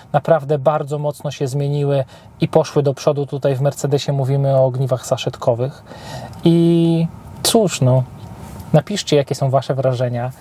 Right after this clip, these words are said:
e, o tych, o tych cylindrykach, o których mówimy, e, o tym, czy, czy to warto te cylindryki, czy to może jednak wybrać saszetki, czy, a może tak jak Chińczycy, coś z pryzmatów, czyli zu-, troszkę inną obudowę w porównaniu do tych ogniw, e,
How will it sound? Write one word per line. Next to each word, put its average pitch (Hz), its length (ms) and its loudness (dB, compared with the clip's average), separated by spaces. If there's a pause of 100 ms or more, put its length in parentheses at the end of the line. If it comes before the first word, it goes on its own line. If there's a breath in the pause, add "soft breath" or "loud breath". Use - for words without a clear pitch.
(240 loud breath)
e, 135 240 4
o 147 100 2
tych, - 500 -10
o 170 80 2
tych - 180 -6
cylindrykach, 165 680 2
o 147 80 -6
których 147 300 -6
mówimy, 139 500 -2 (420 loud breath)
e, 135 220 4
o 143 160 4
tym, 147 280 -6
czy, 143 320 0
czy 143 160 -4
to 143 220 0
warto 165 460 2
te 175 160 0
cylindryki, 175 720 0
czy - 140 -6
to 123 140 0
może 120 320 0
jednak 123 640 -2 (480 loud breath)
wybrać 131 680 4
saszetki, - 680 -4
czy, 135 200 -2 (320 loud breath)
a 139 60 4
może 143 160 4
tak - 180 -2
jak 165 80 -2
Chińczycy, 185 480 2
coś 143 200 -2
z - 120 -8
pryzmatów, 170 720 2 (260 loud breath)
czyli 165 440 2 (260 loud breath)
zu-, 151 180 2 (560)
troszkę 214 400 4
inną 185 380 6
obudowę 170 800 2
w - 60 -20
porównaniu 165 540 0
do 151 140 0
tych - 220 -2
ogniw, 151 420 -2
e, 143 260 0